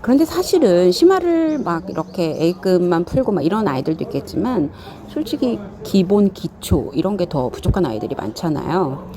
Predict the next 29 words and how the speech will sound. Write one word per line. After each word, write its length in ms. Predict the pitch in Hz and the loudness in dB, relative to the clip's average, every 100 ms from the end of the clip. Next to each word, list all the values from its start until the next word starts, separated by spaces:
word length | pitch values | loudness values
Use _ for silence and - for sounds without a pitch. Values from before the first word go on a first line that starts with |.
| - - | -16 -4
그러니까 380 | 170 165 - | 0 0 0
그럴 640 | 160 - 233 262 269 269 269 | -4 0 2 2 2 0 -2
때는 640 | - 117 127 165 147 135 | -4 -4 2 4 2 -2
저는 420 | 151 143 143 131 | -4 -2 -2 -4
이 60 | - | -4
선생님을 500 | 190 190 165 135 175 | -2 2 2 2 0
추천합니다. 600 | - - 208 143 120 - - - - - - - - | -2 -4 -2 -2 -2 -8 -16 -20 -20 -20 -20 -18 -10
손성민 460 | - 262 262 240 190 | 0 2 2 2 0
선생님. 400 | 147 110 113 139 - | -2 -2 -4 -6 -6
네, 200 | 123 120 143 | -6 -6 2
유령 300 | 208 247 254 | 4 4 2
강의로 560 | 185 156 151 147 151 | 0 2 2 0 0
많지만 640 | 139 131 143 - 131 156 262 - - - | 2 2 2 0 0 0 -2 -2 -20 -12
제가 220 | - 175 | -4 -2
가장 640 | 180 - 170 170 240 277 285 | -2 0 0 4 4 4 2
추천하는 500 | 285 339 330 311 277 | 2 6 6 6 4
건 180 | 208 | 4
뭐예요, 260 | 151 135 156 | 2 2 2
여러분? 420 | 131 117 - 349 - - - - - - - - - - | 0 -2 2 2 2 -12 -20 -18 -18 -18 -20 -20 -20 -6
개념 400 | - 175 175 180 | 2 4 4 2
끝장내기. 600 | 175 - 190 160 127 123 | -4 -4 -2 -2 -4 -6
근데 140 | 160 | -2
이거 160 | 160 180 | 0 0
찾기가 380 | 180 - - 254 | -2 -6 -6 -6
쉽지 300 | - - 220 | -6 -6 -4
않아요. 580 | 156 110 107 135 135 127 | -4 -6 -4 -2 -4 -4
그래서 160 | 156 147 | -6 -4
제가 220 | 143 131 | -2 0
링크를 540 | 139 143 - 175 285 | 0 0 0 0 0